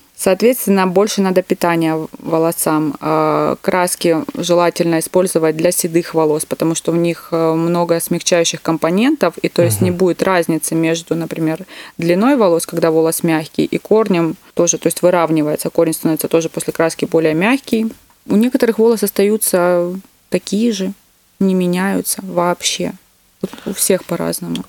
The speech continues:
Speaker 2: По поводу седины, мне кажется, естественность, а, ну и в плане возраста, да, я безумно, а, люблю, когда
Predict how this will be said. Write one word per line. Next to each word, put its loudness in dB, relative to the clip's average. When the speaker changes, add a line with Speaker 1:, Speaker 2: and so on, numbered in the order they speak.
Speaker 2:
По -4
поводу 0
седины, 0
мне -2
кажется, 0
естественность, 0
а, -2
ну 0
и -2
в -8
плане 2
возраста, 0
да, 2
я 0
безумно, 0
а, 2
люблю, 2
когда 0